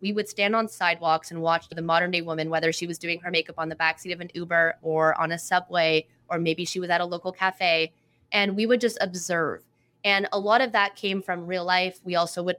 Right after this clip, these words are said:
look to social media. And that was our way of solidifying our idea. And the more we traveled and the more our brand grew and the more markets we would visit,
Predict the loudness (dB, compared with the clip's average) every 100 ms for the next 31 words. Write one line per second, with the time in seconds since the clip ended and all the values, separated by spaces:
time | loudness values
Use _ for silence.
0 | -2 -2 -2 -14 -8 -6 -6 -4 -6 -4
1 | -4 -4 0 0 0 -6 _ _ _ _
2 | -4 2 2 2 0 -6 -4 -2 -2 -4
3 | -2 4 4 4 0 0 2 2 0 -2
4 | -4 -8 -4 0 0 0 0 0 0 0
5 | 0 0 0 -4 -2 2 2 0 -8 _
6 | _ _ -2 0 2 0 2 2 2 -2
7 | -2 2 2 2 0 0 -2 -4 -2 2
8 | 4 2 2 0 0 -4 0 0 2 -2
9 | -2 -2 0 0 0 -6 -8 -8 -8 -2
10 | 0 2 2 0